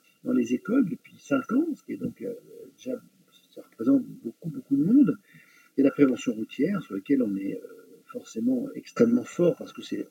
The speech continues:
un des cœurs de notre métier aujourd'hui.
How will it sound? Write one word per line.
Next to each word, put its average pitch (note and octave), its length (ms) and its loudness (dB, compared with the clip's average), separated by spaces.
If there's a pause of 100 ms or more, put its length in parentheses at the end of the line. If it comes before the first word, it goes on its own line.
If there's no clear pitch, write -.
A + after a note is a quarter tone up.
(120)
un C#3+ 100 6
des - 180 -2 (380)
cœurs F3 280 2
de A2 100 -8
notre - 260 -6
métier D#3 480 2
aujourd'hui. A2+ 580 -2